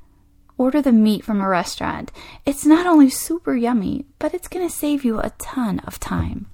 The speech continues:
Number two, watch some football. Personally,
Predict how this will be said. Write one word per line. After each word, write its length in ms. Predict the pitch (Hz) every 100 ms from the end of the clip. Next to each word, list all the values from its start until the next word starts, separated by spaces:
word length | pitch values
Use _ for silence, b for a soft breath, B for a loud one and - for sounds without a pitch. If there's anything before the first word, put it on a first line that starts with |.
| - - - - - - - - -
Number 240 | 254 269
two, 380 | - 180 160 180 - - - - - - -
watch 300 | 220 320 -
some 240 | - 285
football. 480 | 302 302 - - - _ _ - b b b b b b
Personally, 480 | - 226 - 180 180